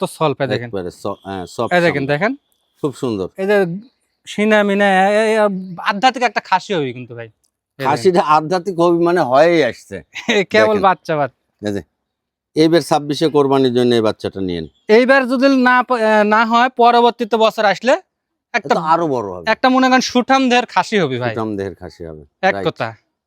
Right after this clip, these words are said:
Speaker 2: ঠিক আছে। আরিফ ভাই।
Speaker 1: জি ভাইজান।
Speaker 2: এর গায়ে তো এখনই মাংস আটিচ্ছে না।
Speaker 1: একবারে সুঠাম দেহের খাসি হয়ে গেছে।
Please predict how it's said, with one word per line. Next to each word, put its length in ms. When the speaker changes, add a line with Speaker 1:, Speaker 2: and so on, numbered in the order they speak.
Speaker 2:
ঠিক 200
আছে। 240
আরিফ 200
ভাই। 240
Speaker 1:
জি 120
ভাইজান। 400
Speaker 2:
এর 140
গায়ে 240
তো 120
এখনই 280
মাংস 300
আটিচ্ছে 400
না। 100
Speaker 1:
একবারে 440
সুঠাম 420
দেহের 160
খাসি 300
হয়ে 200
গেছে। 240